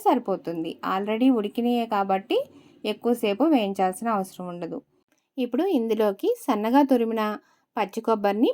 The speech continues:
పావు కప్పు వేసుకోవాలి. ఇలా కొబ్బరి వేసుకోవడం వల్ల దీని టేస్ట్ ఇంకా బాగుంటుంది. ఇలా కొబ్బరి వేసినాక మరొక నిమిషం పాటు వేయించుకొని,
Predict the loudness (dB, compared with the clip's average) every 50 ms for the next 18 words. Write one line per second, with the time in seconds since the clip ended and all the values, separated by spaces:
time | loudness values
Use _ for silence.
0 | 0 0 2 2 2 2 0 -2 -4 -4 -6 -4 -4 -4 -6 -8 -8 -6 -4 -2
1 | -2 -2 -2 -4 -6 -8 _ -6 -6 -4 -4 -2 -2 -2 0 2 2 4 6 6
2 | 4 4 2 -2 -4 -2 -2 -2 -2 -2 -2 0 2 2 4 6 6 6 6 4
3 | 2 0 0 0 -2 -4 -6 -6 -4 -2 0 0 2 2 2 2 0 -2 -4 -4
4 | -4 -4 -4 -6 -8 _ _ _ _ _ _ _ _ -4 0 0 2 4 4 2
5 | 4 4 4 6 6 6 6 4 0 -4 -4 -4 -2 0 2 2 4 4 4 4
6 | 2 2 0 -2 -4 -2 -4 -4 -4 -2 0 2 2 2 2 0 -2 -4 -2 -2
7 | -2 -2 -4 -6 -8 -8 -4 0 0 0